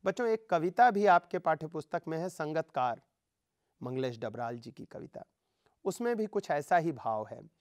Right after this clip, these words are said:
आप उस कविता को भी पढ़ेंगे इससे मिलाकर, तो आपको और आनंद आएगा। खां साहब को इस बात का अफसोस है कि संगतियों का सम्मान क्यों नहीं करते गायक, उन्हें करना चाहिए। अब घंटों रियाज को कौन पूछता है?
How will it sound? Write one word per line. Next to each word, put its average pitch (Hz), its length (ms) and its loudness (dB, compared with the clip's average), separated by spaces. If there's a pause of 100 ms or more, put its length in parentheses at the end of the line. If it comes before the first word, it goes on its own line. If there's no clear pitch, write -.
(260)
आप 123 140 -2
उस 139 120 -10
कविता 147 380 -2
को 196 140 -2
भी 170 140 -4
पढ़ेंगे 160 580 -4
इससे 143 240 -10
मिलाकर, 139 440 -6
तो 175 120 -6
आपको 156 320 -4
और 127 200 2
आनंद 107 360 -8
आएगा। 110 360 -8 (1300)
खां 175 160 0
साहब 120 280 -8
को - 100 -10
इस 113 100 -12
बात 113 240 -10
का 120 120 -10
अफसोस 113 540 -10
है - 160 -16 (160)
कि 135 60 -12
संगतियों 135 580 -10
का 123 280 -6 (320)
सम्मान 135 460 -8
क्यों 175 260 -6
नहीं 127 200 -8
करते 110 340 -12
गायक, 113 340 -6
उन्हें 147 220 -8
करना 147 320 -4
चाहिए। 110 500 -12 (420)
अब 165 240 2
घंटों 160 600 0 (640)
रियाज 156 400 2
को 180 140 -8
कौन 156 280 -8
पूछता 170 380 -12
है? 156 180 -18